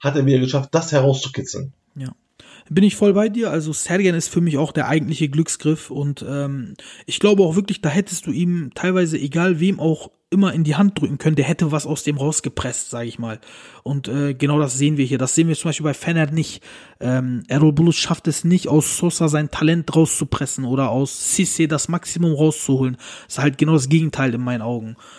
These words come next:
Speaker 2: ähm, als was Sergen da leistet. Aber kommen wir mal noch zu einem anderen Spiel, bevor wir hier, ähm, Feierabend machen.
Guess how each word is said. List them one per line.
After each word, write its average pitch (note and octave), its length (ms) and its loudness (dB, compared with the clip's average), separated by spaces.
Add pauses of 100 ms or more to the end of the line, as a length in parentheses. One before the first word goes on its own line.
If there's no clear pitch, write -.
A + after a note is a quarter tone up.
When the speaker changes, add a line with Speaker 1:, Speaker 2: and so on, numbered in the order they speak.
(280)
Speaker 2:
ähm, B2 240 -2
als B2 360 -4
was - 240 -4
Sergen B2 400 -2
da G#2+ 80 -6
leistet. A2 440 -10
Aber C3 140 -6
kommen C4 220 4
wir C4 40 4
mal C4 80 6
noch B3 200 2
zu - 160 -2
einem G#3+ 100 0
anderen A#3 220 4
Spiel, - 200 -2
bevor E3 320 0
wir E3 80 4
hier, D#3+ 320 0
ähm, D3 380 -4
Feierabend D3 380 -2
machen. D#3 240 -2